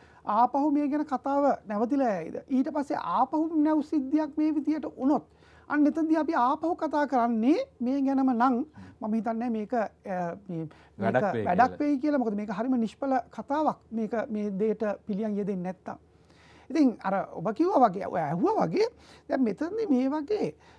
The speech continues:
Speaker 1: අ, දැන් ඔය කියනවා නම් වන්දිය ලැබෙනවා කියලා කොහෙන්ද වන්දිය ලැබෙන්නේ? සාමාන්‍යයෙන් මේ නැව් ක්ෂේත්‍රය තුල කිසිම නැවකට මුහුදට යන්න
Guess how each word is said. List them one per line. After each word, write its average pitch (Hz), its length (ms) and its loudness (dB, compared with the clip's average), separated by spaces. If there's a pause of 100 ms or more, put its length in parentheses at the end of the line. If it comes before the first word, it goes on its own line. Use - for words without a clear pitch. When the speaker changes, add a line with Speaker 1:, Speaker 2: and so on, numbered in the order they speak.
(140)
Speaker 1:
අ, - 280 -8 (960)
දැන් 180 220 0
ඔය 175 180 -4
කියනවා 254 380 -4
නම් 269 140 0
වන්දිය 208 340 0
ලැබෙනවා 247 360 0
කියලා 226 180 -4
කොහෙන්ද 320 360 -2
වන්දිය 311 360 -2
ලැබෙන්නේ? 247 380 -4 (140)
සාමාන්‍යයෙන් 226 760 -6
මේ 254 100 -2
නැව් 165 200 -6
ක්ෂේත්‍රය 226 520 -8
තුල 240 200 -4 (500)
කිසිම 240 360 -4
නැවකට 196 400 -6
මුහුදට 214 420 -6
යන්න 220 420 -4